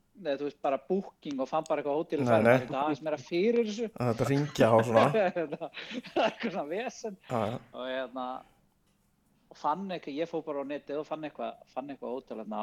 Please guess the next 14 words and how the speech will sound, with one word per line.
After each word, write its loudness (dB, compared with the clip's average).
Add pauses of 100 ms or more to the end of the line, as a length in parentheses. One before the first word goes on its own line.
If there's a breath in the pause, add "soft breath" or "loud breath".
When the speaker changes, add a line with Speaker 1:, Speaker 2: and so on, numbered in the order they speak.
Speaker 1:
og -4
sendi -6
eitthvað -4
e-mail -6
og -6
eitthvað -6
og, -8 (140)
og -16
hérna, -10 (800 soft breath)
sem 2
kom 2
svo 4
í 4
ljó-, 6